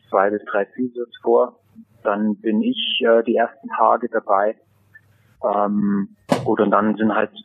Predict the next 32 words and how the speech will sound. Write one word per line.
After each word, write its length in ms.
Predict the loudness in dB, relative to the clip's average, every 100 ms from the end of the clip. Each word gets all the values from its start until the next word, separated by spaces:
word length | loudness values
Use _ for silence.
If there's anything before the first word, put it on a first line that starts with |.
| 0
ähm, 340 | 0 0 -6 -10 _ _ _ _ -8
die 100 | -6
sportlichen 580 | -2 2 2 0 -2 2
Leiter 360 | 2 2 2 0
sozusagen, 500 | -4 -2 0 0 0
die 100 | -2
die 120 | 0
Rennverpflegung 680 | 2 0 -2 -4 0 2 2
aus 220 | 2 2
dem 100 | 0
Auto 380 | 2 2 2 0
aus 160 | -2 -4
geben 400 | -4 -2 0 -4 -8 -20 -20 -20 _ -8
und 120 | -4
die 120 | -2
Physiotherapeuten 920 | 0 2 2 2 0 0 2 0 0 -4
sozusagen 320 | -2 -2 -2
an 240 | 0 2
der 260 | 4 4 2
Verpflegungsstelle 920 | 0 -8 -2 0 0 -4 -4 -2 -2
stehen 400 | -4 -4 -2 0
und 160 | 0 -2
eben 220 | -2 -2
die, 280 | -2 -4 -6 _ -20 -20 _ _
die, 320 | -8 -4 -2 0
äh, 280 | 0 -2
Verpflegungsbeutel 920 | -4 -6 -2 0 -2 -4 2 4 4
dann 180 | 2 2
reichen. 460 | 2 0 0 -6 -8
Dann 100 | -6
gibt's 280 | -8 -10 -10
im 140 | -12